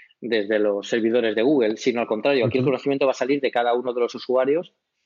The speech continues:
Speaker 1: pero siempre manteniendo la privacidad. O sea, se van a saber, vamos a, ellos van a ver las acciones, pero no se va a enviar ningún dato fuera del teléfono. Es otra forma de interpretar un poco la,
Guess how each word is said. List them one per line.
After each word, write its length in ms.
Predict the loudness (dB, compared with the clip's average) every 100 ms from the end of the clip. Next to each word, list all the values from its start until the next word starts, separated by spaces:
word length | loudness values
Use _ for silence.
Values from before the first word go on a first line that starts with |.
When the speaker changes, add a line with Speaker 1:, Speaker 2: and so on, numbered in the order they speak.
| -2
Speaker 1:
pero 140 | -2
siempre 220 | 0 0
manteniendo 440 | 0 0 0 0 0
la 100 | 0
privacidad. 460 | 0 -2 -4 -8
O 40 | -4
sea, 180 | -4 -6
se 120 | -4
van 120 | -4
a 40 |
saber, 300 | 0 0 0 -2
vamos 200 | -4 -4
a, 140 | -10 -14 _ -20 -20 _ _ -4
ellos 260 | 0 2
van 120 | 2 0
a 60 |
ver 120 | 0
las 160 | 0 -2
acciones, 440 | -6 0 0 0
pero 160 | -4 -4
no 80 | -2
se 120 | -2
va 60 | -2
a 40 |
enviar 280 | 2 0 0
ningún 300 | -6 -8 -2
dato 260 | -2 -2
fuera 240 | -4 -2 0
del 160 | -2
teléfono. 380 | -4 -6 -6 -6
Es 100 | -2
otra 200 | 0 0
forma 240 | 0 -2 0
de 100 | 0
interpretar 500 | -2 -2 -2 0 0
un 80 |
poco 200 | 0 2
la, 340 | 2 2 -2